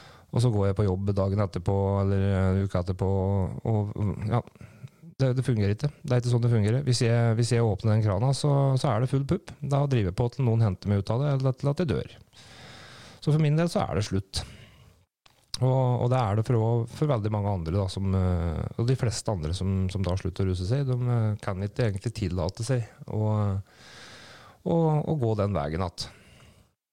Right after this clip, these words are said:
Men, eh, som jeg sa, lillesøstera mi, eh, og jeg, vi vokste opp sammen. Hun er jo tre år yngre enn meg. Og, eh, og, eh,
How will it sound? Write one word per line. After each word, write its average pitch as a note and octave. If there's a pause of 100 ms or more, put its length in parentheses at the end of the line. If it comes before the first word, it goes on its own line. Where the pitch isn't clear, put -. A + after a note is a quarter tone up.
(1400)
Men, F3
eh, D#3+ (120)
som D#3
jeg D3
sa, E3+ (100)
lillesøstera C3
mi, F3 (1040)
eh, C3 (880)
og C#3+
jeg, D3+
vi D3+
vokste C3+
opp B2+
sammen. D3
Hun C#3+
er B2+
jo B2+ (560)
tre B2
år A#2+
yngre A#2+
enn C3+
meg. D3 (1200)
Og, A#2+
eh, A2
og, A2+
eh, G#2+